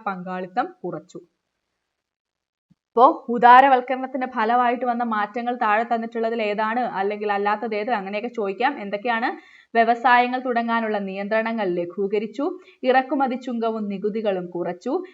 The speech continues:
വിദേശ വിനിമയ ചട്ടങ്ങളിൽ മാറ്റം വരുത്തി, കമ്പോള നിയന്ത്രണങ്ങൾ പിൻവലിച്ചു,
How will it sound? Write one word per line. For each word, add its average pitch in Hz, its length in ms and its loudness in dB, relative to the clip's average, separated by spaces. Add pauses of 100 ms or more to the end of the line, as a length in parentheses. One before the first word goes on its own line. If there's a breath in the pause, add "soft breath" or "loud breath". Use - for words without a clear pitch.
(120)
വിദേശ 262 400 0
വിനിമയ 247 380 -4
ചട്ടങ്ങളിൽ 226 640 -2
മാറ്റം 180 380 -4
വരുത്തി, 226 560 -4 (120)
കമ്പോള 285 400 8
നിയന്ത്രണങ്ങൾ 226 600 -2
പിൻവലിച്ചു, 202 800 -4